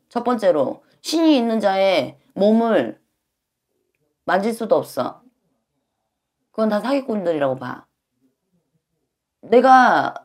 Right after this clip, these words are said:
누군 것 같아? 나 그냥 인간이거든? 근데 신을 내린 무당이지. 굉장히 미천하단 말이지. 신분이 굉장히 미천하신 분이야.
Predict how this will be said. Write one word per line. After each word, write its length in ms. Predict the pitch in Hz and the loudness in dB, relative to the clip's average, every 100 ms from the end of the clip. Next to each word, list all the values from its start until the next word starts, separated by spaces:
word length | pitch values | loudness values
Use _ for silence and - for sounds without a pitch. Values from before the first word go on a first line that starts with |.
| _ _ - | _ _ -6
누군 280 | 208 240 | -2 0
것 60 | 208 | 0
같아? 280 | 151 - 131 - _ _ _ _ _ _ - | 0 -2 -8 -10 _ _ _ _ _ _ -2
나 120 | 247 | 2
그냥 160 | 262 220 | 2 0
인간이거든? 640 | 208 226 190 151 185 302 _ _ _ _ _ _ | -2 -2 -2 -2 -4 -8 _ _ _ _ _ _
근데 140 | 269 269 | -2 0
신을 300 | 330 339 302 | 0 2 2
내린 200 | 233 170 | 2 0
무당이지. 720 | 185 196 151 - 131 - _ | -2 0 -4 -6 -10 -10 _
굉장히 280 | - 277 285 | -2 2 2
미천하단 520 | 202 - 277 240 180 | 0 -2 -4 -2 -4
말이지. 420 | 143 - 139 - _ _ _ _ _ - | -6 -10 -16 -20 _ _ _ _ _ -10
신분이 400 | 370 359 349 240 | -2 0 2 0
굉장히 240 | 226 226 | -2 -4
미천하신 520 | 175 254 277 262 170 131 | -6 -4 -4 -4 -6 -6
분이야. 320 | 135 - | -8 -12